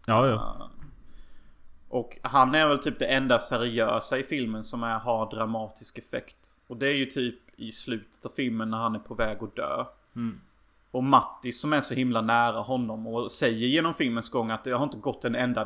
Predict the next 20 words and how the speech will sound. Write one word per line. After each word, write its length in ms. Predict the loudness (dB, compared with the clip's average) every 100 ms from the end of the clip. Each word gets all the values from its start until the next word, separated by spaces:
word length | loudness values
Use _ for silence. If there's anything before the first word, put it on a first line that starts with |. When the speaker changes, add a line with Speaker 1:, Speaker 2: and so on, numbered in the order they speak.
| -2
Speaker 2:
dag 380 | 2 4 4 2
i 120 | 0
mitt 260 | 0 -2 -4
liv 280 | -8 -8 -6
utan 280 | -6 -4 -6
att 120 | -4
du 80 | -6
har 60 |
funnits 840 | -6 -4 -2 -2 -6 -8 -12 -12 -16 _ _ _ _ _ _ _
Speaker 1:
Nej. 260 | -6 -6 -6 -10 -2
Speaker 2:
jämte 100 | 2
Speaker 1:
Han 80 | 2
se-, 240 | 0 0
Speaker 2:
mig", 140 | -2 -2
Speaker 1:
han, 100 | -4
Speaker 2:
typ. 140 | -4
Speaker 1:
han 320 | -4 0 0 2
har 60 |
alltid 300 | 0 -2 -8
funnits. 380 | -6 -6 -6